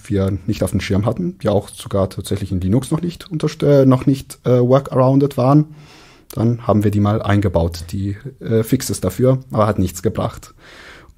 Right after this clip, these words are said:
Und ja, dann hieß, äh, dann wollten wir noch mal schauen auf die, äh, ob das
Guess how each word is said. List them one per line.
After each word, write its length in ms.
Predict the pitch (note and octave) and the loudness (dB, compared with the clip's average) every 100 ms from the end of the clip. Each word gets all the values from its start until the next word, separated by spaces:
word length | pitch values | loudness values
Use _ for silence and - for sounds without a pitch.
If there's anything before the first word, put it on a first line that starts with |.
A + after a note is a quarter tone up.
| - | 0
Und 720 | A2+ A2+ A2+ A#2 A#2 A#2 - - _ _ _ _ _ _ _ - | 4 6 6 6 4 0 -12 -14 _ _ _ _ _ _ _ -2
ja, 300 | A#2 G2 E2 - - - | 2 2 -2 -12 -12 -2
dann 380 | G2+ A2 B2+ | 2 6 6
hieß, 300 | C3 C3 C3+ | 4 2 0
äh, 180 | - A#2+ | 0 0
dann 380 | A2+ A#2+ C3 B2+ | 4 4 4 4
wollten 360 | G#2+ A2+ A2+ A2 | 2 2 2 2
wir 140 | A2 | 2
noch 160 | G2+ - | 2 2
mal 180 | G2 | 0
schauen 460 | G2 F3+ G2+ G#2 G#2 - - - - - | 0 -2 0 0 -2 -6 -20 -20 -20 -4
auf 300 | A2 G2+ - | 2 2 0
die, 480 | - G#2 G2 G2+ A2 - _ | -6 -4 -4 -6 -8 -14 _
äh, 260 | G#2+ G2 F#2+ - | 0 0 0 -2
ob 180 | A2+ - | -6 -2
das 560 | F#2+ - - - - | -4 -2 -8 -14 -18